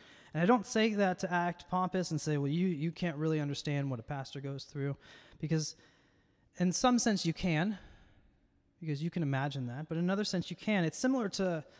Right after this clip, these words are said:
how I think of, like, law enforcement officers or police officers or those in the military. None of us will know what it is like to be in war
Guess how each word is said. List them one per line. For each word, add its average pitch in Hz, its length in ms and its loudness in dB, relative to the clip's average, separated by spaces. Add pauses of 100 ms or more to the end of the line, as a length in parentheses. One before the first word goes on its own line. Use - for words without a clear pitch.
(180)
how 180 480 0
I 170 160 0
think 185 220 -4
of, 156 180 -2
like, 143 160 0
law 160 280 4
enforcement 135 480 -2
officers - 640 -8 (120)
or 151 60 -12
police 156 300 -2
officers - 600 -6
or 139 120 -6
those 147 240 2
in 151 60 2
the 139 60 0
military. 135 640 -2 (2000)
None 208 220 4
of 262 100 8
us 208 220 4
will 185 100 4
know 165 440 6
what 147 240 2
it 156 80 2
is 147 140 -2
like 165 300 2
to 160 80 -8
be 156 140 2
in 143 160 2
war 127 400 0